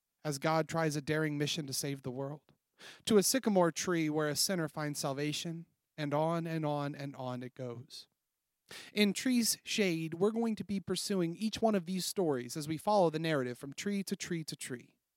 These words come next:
finding in those key moments under the shelter of that wood, different moments where God's beauty and love shines through.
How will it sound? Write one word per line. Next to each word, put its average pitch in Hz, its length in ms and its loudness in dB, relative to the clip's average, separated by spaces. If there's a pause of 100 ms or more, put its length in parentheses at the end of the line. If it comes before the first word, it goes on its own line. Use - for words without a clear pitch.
(400)
finding 214 600 2 (100)
in 196 200 0
those 208 260 4
key 233 260 -4
moments 165 680 0 (500)
under 170 140 0
the 151 80 -2
shelter 180 500 -2
of 170 140 -2
that 160 200 -6
wood, 135 340 -8 (840)
different 220 320 2
moments 190 500 2
where 170 120 0
God's 165 360 -2
beauty 190 340 -2
and 185 160 -2
love 156 220 0
shines 151 360 -4
through. 135 340 -6